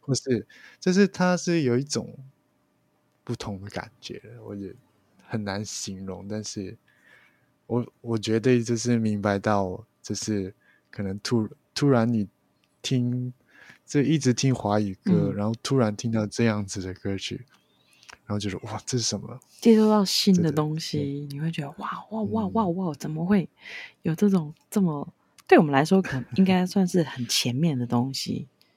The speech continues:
Speaker 1: <laughs> 嗯。
Speaker 2: 对吧？吼，就是以，就是走在时代的尖端，<laughs> 我们现在这样讲。<laughs> 蛮酷的。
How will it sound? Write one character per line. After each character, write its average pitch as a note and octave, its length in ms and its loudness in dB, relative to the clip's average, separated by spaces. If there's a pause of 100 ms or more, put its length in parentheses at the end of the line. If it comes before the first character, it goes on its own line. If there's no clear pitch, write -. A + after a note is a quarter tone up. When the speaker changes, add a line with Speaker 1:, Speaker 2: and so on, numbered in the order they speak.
(140)
Speaker 1:
<laughs> - 420 -20
嗯。 G2+ 400 -6
Speaker 2:
对 - 100 -4
吧？ - 160 -6
吼， - 320 -10 (180)
就 F#3 120 0
是 F3 180 0
以， B2+ 80 -4
就 D#3+ 160 -6
是 D#3+ 320 -6 (640)
走 C#3+ 120 -8
在 E3 140 0
时 - 260 0
代 E3 140 4
的 C#3 100 2
尖 C#3 280 -2
端， C#3 260 -2
<laughs> - 100 -16
我 D3 140 -10
们 D3 80 -2
现 E3+ 180 -2
在 D#3+ 60 -2
这 D#3+ 140 2
样 D#3+ 160 4
讲。 - 180 -8
<laughs> - 2750 0
蛮 F3 200 -2
酷 F3 260 4
的。 - 160 -12